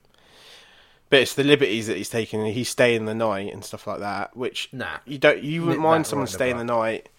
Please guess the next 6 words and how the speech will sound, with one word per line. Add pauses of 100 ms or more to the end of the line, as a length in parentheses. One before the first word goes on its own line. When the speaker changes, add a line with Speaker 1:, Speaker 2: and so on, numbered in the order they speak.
(680)
Speaker 1:
if,
um, (2250)
like,
you
get
along.